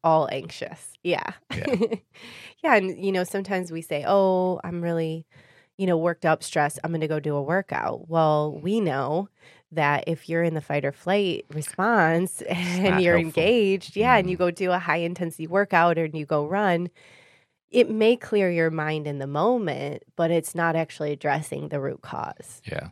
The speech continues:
Speaker 1: You
Speaker 2: your
Speaker 1: know?
Speaker 2: nervous system. And,
Speaker 1: Mm-hmm.
Speaker 2: and I, I always tell that to people in terms of, they say, "Well, s-, working out is a stress reliever."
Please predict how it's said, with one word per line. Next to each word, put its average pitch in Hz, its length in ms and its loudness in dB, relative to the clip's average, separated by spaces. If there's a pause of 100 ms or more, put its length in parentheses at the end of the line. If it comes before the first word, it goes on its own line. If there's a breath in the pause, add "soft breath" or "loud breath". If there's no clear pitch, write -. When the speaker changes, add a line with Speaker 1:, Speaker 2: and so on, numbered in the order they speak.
(160)
Speaker 1:
You - 100 -4
Speaker 2:
your 98 60 4
Speaker 1:
know? 113 120 2
Speaker 2:
nervous 135 220 0
system. - 380 -10 (320 loud breath)
And, 90 420 -2
Speaker 1:
Mm-hmm. - 100 -12
Speaker 2:
and 87 220 -2
I, - 60 -4 (340)
I 92 80 4
always 90 400 2
tell 110 240 2
that 80 160 0
to - 80 -12
people 82 320 -8
in 82 80 -6
terms 85 340 -4
of, 85 100 -2
they 85 100 -2
say, 87 180 -4
"Well, 87 460 -2
s-, - 200 -12 (280)
working 107 380 2
out 110 160 2
is 90 120 0
a 82 60 -2
stress 113 380 4
reliever." 78 480 -6